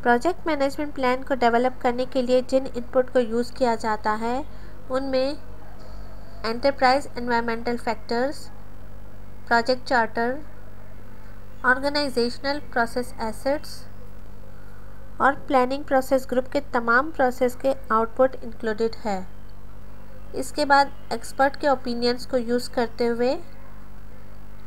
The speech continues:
प्रोजेक्ट मैनेजमेंट प्लान बनाया जाता है, यानी कि पहले planning process group के तमाम process के plans बनाए जाते हैं और फिर इन plans को integrate और coordinate करते हुए project management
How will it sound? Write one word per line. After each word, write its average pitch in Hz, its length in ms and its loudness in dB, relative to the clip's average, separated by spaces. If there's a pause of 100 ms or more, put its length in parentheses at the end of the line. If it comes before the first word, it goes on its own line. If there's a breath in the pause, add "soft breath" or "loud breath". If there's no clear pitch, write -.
प्रोजेक्ट 254 480 0
मैनेजमेंट 240 520 -2
प्लान 233 320 -2
बनाया 220 380 -2
जाता 208 320 -2
है, 208 240 -4 (1500)
यानी 254 220 0
कि 330 140 -2
पहले 262 440 2 (140)
planning 247 400 0
process 254 440 0
group 262 260 -2
के 285 80 0 (100)
तमाम 240 400 2
process 254 400 0
के 262 100 -4
plans 220 500 -4
बनाए 214 360 -2
जाते 247 340 0
हैं 262 220 -4 (1120)
और 262 160 4
फिर 302 260 -2 (100)
इन 294 160 -2
plans 254 480 0
को 277 120 0 (160)
integrate 247 680 0
और 233 140 2
coordinate 247 580 0
करते 233 380 -2
हुए 240 200 0
project 254 520 -2
management 226 480 -4